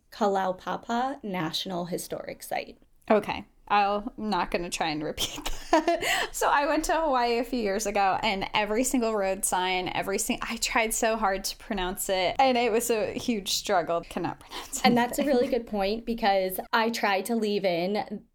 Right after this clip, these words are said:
Speaker 1: as much native Hawaiian language as possible. So I'm really sorry in advance <laughs> for my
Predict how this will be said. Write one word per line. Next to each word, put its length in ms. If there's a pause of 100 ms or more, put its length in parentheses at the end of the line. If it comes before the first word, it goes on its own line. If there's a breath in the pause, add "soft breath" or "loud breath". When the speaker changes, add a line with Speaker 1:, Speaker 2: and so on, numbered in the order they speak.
(340)
Speaker 1:
as 220
much 420
native 340
Hawaiian 480
language 400
as 100
possible. 880
So 180
I'm 180
really 240
sorry 440
in 120
advance 640 (100)
<laughs> 120
for 320
my 580